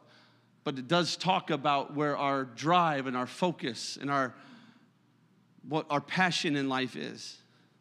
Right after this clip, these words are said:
Or it simply just says the love of. The love of it, that we're so desperate to have it. We pursue it so much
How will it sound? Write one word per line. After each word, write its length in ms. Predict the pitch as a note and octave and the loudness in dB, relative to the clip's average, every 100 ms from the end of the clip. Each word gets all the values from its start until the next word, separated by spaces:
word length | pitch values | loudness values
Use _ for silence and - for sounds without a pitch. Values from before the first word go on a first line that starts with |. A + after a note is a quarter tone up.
| _ _ _ _ _ _ _ _ - | _ _ _ _ _ _ _ _ 0
Or 280 | D3+ D3 | 4 4
it 180 | D3+ C3 | 4 0
simply 320 | - E3 C3 B2+ | 0 0 0 -2
just 220 | C3 - | -4 -2
says 240 | C3+ A2+ | -4 -2
the 120 | B2+ | 0
love 340 | C#3 D3+ D#3 A#2 | 2 4 4 2
of. 360 | G#2+ G2 - - _ _ _ _ _ _ _ _ _ _ _ _ _ _ _ _ _ _ _ | -4 -6 -14 -20 _ _ _ _ _ _ _ _ _ _ _ _ _ _ _ _ _ _ _
The 80 | C3+ | -2
love 240 | C#3+ D#3 C#3+ | 2 2 2
of 120 | A#2+ | 0
it, 140 | B2 | -2
that 260 | B2+ A#2+ - | -4 -4 -4
we're 140 | C3 | -2
so 280 | B2+ - D#3 | 0 2 2
desperate 640 | B2+ A#2 D#3+ - - C3+ | 2 2 2 0 -4 -4
to 120 | C3+ B2 | -4 -2
have 260 | C#3 C3+ | -2 -2
it. 160 | A#2+ - | -4 -6
We 80 | C3 | -6
pursue 540 | - C3 - F3 D3+ | -6 -6 -2 -2 -2
it 100 | - | -2
so 200 | - C#3 | -4 -2
much 440 | C#3 D3 B2+ - | -2 -2 -4 -8